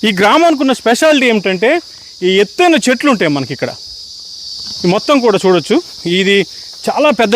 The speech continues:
చెట్టు ఇది. ఇట్లాంటి చెట్లు మనకు చాలా కనిపిస్తాయి. ఇది అంతా గుట్టనే ఇదంతా. ఇదంతా ఇప్పుడైతే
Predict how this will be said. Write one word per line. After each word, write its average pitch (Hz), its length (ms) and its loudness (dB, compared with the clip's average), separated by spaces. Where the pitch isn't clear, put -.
చెట్టు 165 180 -2
ఇది. 117 180 -4
ఇట్లాంటి 226 400 0
చెట్లు 240 180 0
మనకు 247 340 2
చాలా 226 160 4
కనిపిస్తాయి. 220 460 0
ఇది 190 140 2
అంతా 180 200 0
గుట్టనే 175 480 0
ఇదంతా. 147 380 0
ఇదంతా 175 240 0
ఇప్పుడైతే 220 400 2